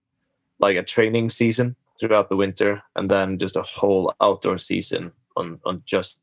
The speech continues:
that project, uh, to see if it was possible. And if it wasn't, then I'd, at least I'd tried. And then, so I, I, I don't know how many days it took me that season. I'd been trying it on and off for a few years,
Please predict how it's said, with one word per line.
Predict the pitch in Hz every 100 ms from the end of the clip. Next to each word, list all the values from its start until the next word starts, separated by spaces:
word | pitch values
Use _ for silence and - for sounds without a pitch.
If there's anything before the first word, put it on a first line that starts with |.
| -
that | 90 -
project, | 90 85 82 - - - _ _ -
uh, | 85 82
to | -
see | - 101 101 98 - _ _ _ -
if | 107
it | 107
was | 104
possible. | - 98 - 135 170 - -
And | 117
if | 113
it | 113
wasn't, | 113 127 175 190 _ -
then | 120 110
I'd, | 101 90 _ -
at | 95
least | 104 -
I'd | 92 87
tried. | - - - _ _ _ _ _ _ _ - 90
And | 95
then, | 98 95 92 95
so | 101
I, | 98 -
I, | - 98 -
I | 101
don't | 101 95
know | 92
how | 90
many | 90 82 - 82 - _ _ _ _ _ -
days | - 113 113 117
it | -
took | 101 -
me | 98
that | 95 101 -
season. | 95 90 - 95
I'd | 98 95
been | 98
trying | 104 101 95
it | 92
on | 98 98
and | 92
off | 92
for | - 95
a |
few | 90 101 90
years, | 87 90 -